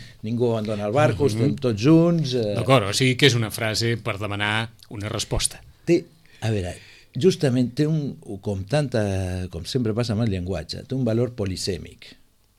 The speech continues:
Speaker 1: Eh? Recull molts significats, alguns dels quals ens n'adonem l'endemà, o mitja hora després.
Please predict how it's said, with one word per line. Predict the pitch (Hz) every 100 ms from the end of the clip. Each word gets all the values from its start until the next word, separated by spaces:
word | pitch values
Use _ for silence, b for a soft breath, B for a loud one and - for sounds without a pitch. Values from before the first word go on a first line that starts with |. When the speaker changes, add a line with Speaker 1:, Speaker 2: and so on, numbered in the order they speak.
| _ -
Speaker 1:
Eh? | 101 - - - 104
Recull | 117 120 139 -
molts | 131 151 123
significats, | 98 90 92 80 85 - _ _ _ _
alguns | 131 151 202 139
dels | 127 -
quals | - - 98 - - 117
ens | 117 120
n'adonem | 123 120 120 143 170 160 - _ _ _ _ _ _ _ _
l'endemà, | 104 110 95 92 110 113 - - -
o | 85 -
mitja | 98 98 120 151 -
hora | 127 95
després. | 87 - 104 82